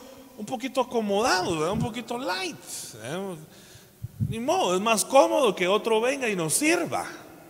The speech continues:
Pero Dios lo que quiere es que éste aprenda a hacer. No solo, no solo que, o sea, hay un, hay un periodo normal de crecimiento en donde los pequeños tienen que ser alimentados.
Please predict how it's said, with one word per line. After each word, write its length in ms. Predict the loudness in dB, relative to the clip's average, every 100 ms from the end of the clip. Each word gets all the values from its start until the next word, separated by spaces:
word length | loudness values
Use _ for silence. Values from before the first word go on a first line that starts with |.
| -20 -20 -20 -20 -20 -20 -20 -20 -12
Pero 220 | -6 -4
Dios 420 | 0 2 2 0 -2
lo 140 | -4
que 120 | -6
quiere 300 | -2 0 0
es 100 | -2
que 180 | -2 -2
éste 200 | -2 -2
aprenda 400 | -4 -4 -4 -4
a 40 |
hacer. 280 | -4 -4 -6 -12 -20 -20 -20 -20 -20 -20 -20 -20 -20 -20 -20 _ _ -8
No 140 | -4
solo, 360 | 0 0 0 -2
no 140 | -6
solo 180 | -4 -2
que, 80 | -2
o 40 |
sea, 160 | -4 -2
hay 180 | 2 2
un, 200 | 0 -6 -8 0
hay 160 | 0
un 180 | 2 0
periodo 500 | 0 2 2 -2 -4
normal 600 | -2 -2 0 -2 -2 -4 -12 -18 -20 -8
de 120 | -6
crecimiento 800 | -2 0 0 -2 -2 0 0 0
en 60 | -2
donde 400 | -2 -2 -2 -4 -4
los 220 | 0 0
pequeños 540 | -2 -6 0 0 0 -2
tienen 260 | -2 -2
que 120 | -4 -4
ser 160 | -2
alimentados. 840 | -4 -6 -8 -8 -6 -8 -10 -16